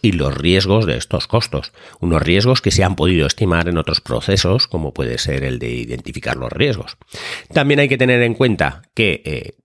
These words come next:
tendremos que tomar decisiones en este proceso de los costos sobre si algunas de las cosas es mejor hacerlas o comprarlas. Por ejemplo,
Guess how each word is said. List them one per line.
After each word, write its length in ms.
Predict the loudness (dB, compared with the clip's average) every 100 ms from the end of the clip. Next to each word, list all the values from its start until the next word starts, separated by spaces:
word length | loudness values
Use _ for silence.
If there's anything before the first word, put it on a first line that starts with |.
| -12 -2
tendremos 600 | 0 2 2 2 0 -2
que 100 | -2
tomar 320 | -2 0 -2
decisiones 720 | -4 -4 -2 0 0 0 -4 -4
en 160 | -2
este 640 | -2 -4 -6 -4 -2 -2 -2
proceso 560 | -2 -2 0 0 0
de 80 | -2
los 160 | -4 -2
costos 380 | -2 -2 -4 -2
sobre 400 | 0 2 2 0
si 240 | -2 0
algunas 500 | 0 0 0 2 2
de 100 | 0
las 160 | 0 0
cosas 500 | 0 0 0 -4 _ -4
es 120 | 0
mejor 400 | 0 2 0 0
hacerlas 760 | -8 0 0 2 0 -2 -6 -4
o 100 | 0
comprarlas. 720 | 0 0 0 0 -2 -4 -8 -14 -14 -12 -10 -12 0
Por 120 | 0
ejemplo, 380 | 2 0 0